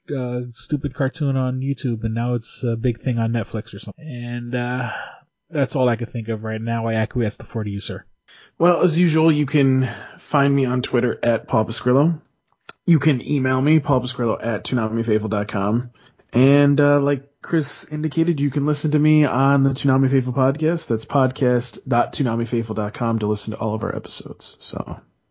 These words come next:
Speaker 2: yeah, that's it.
Speaker 1: Well, I mean, even though we are, uh, well, I'm certainly still, like, in a, in a weird period of mourning and stuff like that, uh, we certainly hope you enjoyed listening and had as much fun as we did recording.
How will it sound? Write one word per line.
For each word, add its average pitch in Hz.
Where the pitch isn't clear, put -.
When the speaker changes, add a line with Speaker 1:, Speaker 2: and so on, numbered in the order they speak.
Speaker 2:
yeah, 185
that's 131
it. -
Speaker 1:
Well, 175
I 160
mean, 135
even 135
though 131
we 127
are, 123
uh, 120
well, 117
I'm 127
certainly 117
still, 120
like, 117
in 120
a, 117
in 143
a 127
weird 127
period 131
of 117
mourning 120
and 117
stuff 117
like 113
that, 110
uh, 101
we 110
certainly 127
hope 120
you 123
enjoyed 117
listening 143
and 123
had 120
as 113
much 120
fun 123
as 117
we 117
did 110
recording. 113